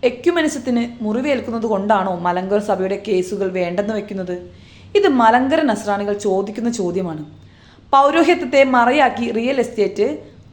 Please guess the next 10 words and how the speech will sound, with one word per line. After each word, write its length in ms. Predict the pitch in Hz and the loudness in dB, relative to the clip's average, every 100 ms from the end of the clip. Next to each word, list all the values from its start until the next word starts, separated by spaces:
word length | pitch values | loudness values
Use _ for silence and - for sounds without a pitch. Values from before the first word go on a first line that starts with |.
| 214 | 0
അഡ്മിഷൻ, 420 | 214 285 - 214 240 - | 0 -4 -2 -4 -4 -6
മറ്റ് 180 | 240 302 - | -4 -2 2
കല്യാണ 400 | 226 233 254 269 285 | 2 4 2 4 2
മരണ 240 | 240 233 277 277 | 2 2 0 2
പ്രോഗ്രാമുകൾക്കിടയിൽ 880 | 226 220 247 247 262 262 220 208 240 - 254 | 2 4 2 2 0 -2 -2 -2 -4 -8 -6
കുർബാന 360 | 254 247 311 330 | -2 2 2 2
ചൊല്ലാൻ 240 | 285 247 240 240 | 0 0 0 -2
സമയം 280 | 208 247 269 | -2 -2 -2
കണ്ടെത്തുന്ന 380 | 226 208 208 196 185 - - 202 | -2 -2 -4 -6 -8 -14 -6 0
വൈദികരോട് 520 | 196 202 254 196 196 | 2 2 0 0 -2